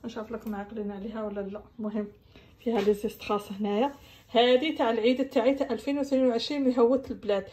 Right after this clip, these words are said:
هي بدعيه قفطان، جايك القفطان تاع قطيفه وشابه،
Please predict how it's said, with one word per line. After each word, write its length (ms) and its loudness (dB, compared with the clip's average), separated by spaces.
هي 220 8
بدعيه 420 6
قفطان، 540 0
جايك 240 0
القفطان 540 -4
تاع 100 2
قطيفه 540 2
وشابه، 640 2